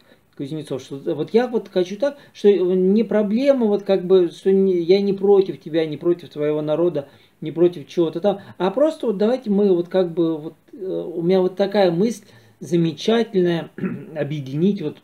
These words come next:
все земли в одном. То есть вот к-, если в финале это смотрится как вот некий его таким положительным таким отзывом, что вот, а на самом деле царь так, вот, вот он этого хотел, может быть, он и прав был,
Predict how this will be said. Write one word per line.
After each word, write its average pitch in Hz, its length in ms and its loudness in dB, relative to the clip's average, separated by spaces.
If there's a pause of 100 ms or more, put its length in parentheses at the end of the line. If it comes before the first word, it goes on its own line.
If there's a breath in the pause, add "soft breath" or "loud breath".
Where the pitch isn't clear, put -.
(800)
все 160 200 -6
земли 160 440 0 (360 soft breath)
в 147 160 -2
одном. 139 580 2 (100)
То 139 80 -12
есть 123 100 -10
вот 139 160 -8
к-, 180 120 -6
если 185 340 4
в - 40 -12
финале 202 380 0
это 147 200 -4
смотрится 147 540 -4
как 135 220 -12
вот 139 160 -10
некий 151 240 -10
его 135 460 -6 (420 soft breath)
таким 135 380 -8 (280 soft breath)
положительным 160 800 0
таким 151 280 -8
отзывом, 135 540 4
что 127 160 -10
вот, 127 100 -8
а 139 140 -6
на 151 80 -6
самом 151 320 -4
деле 147 200 -6
царь 156 320 -8
так, 120 300 -14
вот, 131 300 -20 (100)
вот 135 240 -10
он 156 180 -4
этого 170 320 2
хотел, 139 320 -4
может 123 280 -8
быть, 127 180 -10
он 131 160 -6
и 127 60 -10
прав 254 420 0
был, 127 220 -8